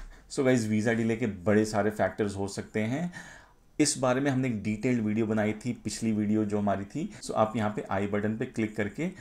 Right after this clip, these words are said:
उस वीडियो को देख सकते हैं, और बहुत ही डिटेल्ड वीडियो है, बहुत ही, अ, ज़्यादा लोगों ने अभी तक देखी है। So don't forget to watch that। तीसरा point is stick to the timelines।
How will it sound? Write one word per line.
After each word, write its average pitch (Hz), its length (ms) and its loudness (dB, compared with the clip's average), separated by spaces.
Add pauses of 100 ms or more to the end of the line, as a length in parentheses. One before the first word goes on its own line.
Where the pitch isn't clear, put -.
(280)
उस 110 180 -2
वीडियो 104 220 4
को 110 80 2
देख 101 180 2
सकते - 320 -6
हैं, 180 320 -2 (300)
और 104 340 2
बहुत 123 220 0
ही 135 60 4
डिटेल्ड 120 340 2
वीडियो 117 240 2
है, 127 160 2
बहुत 107 400 0
ही, 123 260 0
अ, 107 120 2
ज़्यादा 104 300 4
लोगों 107 240 4
ने 107 120 2
अभी 104 160 -2
तक 104 140 -4
देखी 95 360 -4
है। 143 200 -4 (260)
So 117 140 0
don't 113 240 0
forget 104 280 0
to - 140 0 (280)
watch - 160 2
that। - 340 -2
तीसरा 190 400 4
point 127 220 4
is 98 160 4 (280)
stick - 680 2
to 151 40 -6
the 143 160 2 (100)
timelines। 104 640 2